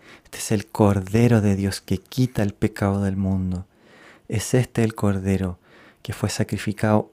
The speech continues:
una sola vez y para siempre, como nos va a decir el autor del libro de Hebreos.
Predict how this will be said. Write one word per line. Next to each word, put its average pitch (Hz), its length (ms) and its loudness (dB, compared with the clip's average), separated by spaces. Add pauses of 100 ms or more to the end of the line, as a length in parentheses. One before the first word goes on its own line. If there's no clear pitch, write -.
una 143 320 6
sola 117 260 2
vez 110 260 2
y 107 40 -6
para 98 220 0
siempre, 101 580 2
como 101 240 2
nos 98 160 2
va 98 140 0
a - 20 2
decir 101 340 0
el 101 100 2
autor 101 440 0
del 98 220 -2
libro 101 260 0
de 98 100 0
Hebreos. 107 600 -2